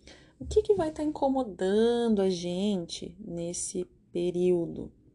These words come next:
A gente vai tá lá com o posicionamento da Lilith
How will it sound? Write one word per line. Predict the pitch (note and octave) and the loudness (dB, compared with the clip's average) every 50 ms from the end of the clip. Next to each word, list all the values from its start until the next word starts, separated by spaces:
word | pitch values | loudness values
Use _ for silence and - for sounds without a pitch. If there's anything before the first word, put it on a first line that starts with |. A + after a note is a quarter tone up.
| - | -14
A | D#3+ D#3 D#3 | -12 -12 -12
gente | D#3 D#3+ D3+ - - D#3 | -12 -12 -14 -14 -12 -10
vai | D#3+ E3 | -10 -10
tá | D#3+ - - D#3+ D#3 D#3+ | -10 -10 -10 -8 -8 -6
lá | D#3+ D#3 D#3+ D#3+ E3+ F3+ F#3+ F#3 | -8 -8 -8 -6 -6 -6 -6 -6
com | - - - E3+ E3+ F3 F3 | -8 -10 -10 -8 -6 -6 -8
o | F3+ | -8
posicionamento | - F3+ E3+ E3 E3+ E3+ - - F3 F3 F3 E3+ F3 E3+ E3+ E3+ - - | -8 -8 -8 -4 -2 -2 -2 -2 -4 -6 -6 -6 -4 -6 -6 -8 -8 -8
da | F3 E3+ | -6 -6
Lilith | E3+ D#3+ E3 E3+ F#3 F#3+ G3+ G#3+ G#3+ - - G#3 G3+ | -4 -4 -4 -2 -2 -2 -2 -4 -4 -6 -6 -6 -6